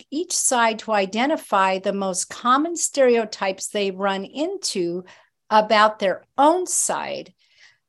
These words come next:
Um, and these are the common stereotypes. So let me make this clear.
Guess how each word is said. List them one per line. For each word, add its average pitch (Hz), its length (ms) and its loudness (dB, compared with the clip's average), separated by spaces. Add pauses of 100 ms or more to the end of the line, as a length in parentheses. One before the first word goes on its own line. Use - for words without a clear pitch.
(120)
Um, 214 320 4
and 226 200 2
these 262 240 2
are 285 40 -4
the 254 100 0
common 202 380 -6
stereotypes. 214 840 -4
So 233 340 0
let 262 200 2
me 339 220 -4 (220)
make 233 260 -2
this 302 240 -4
clear. 196 600 -2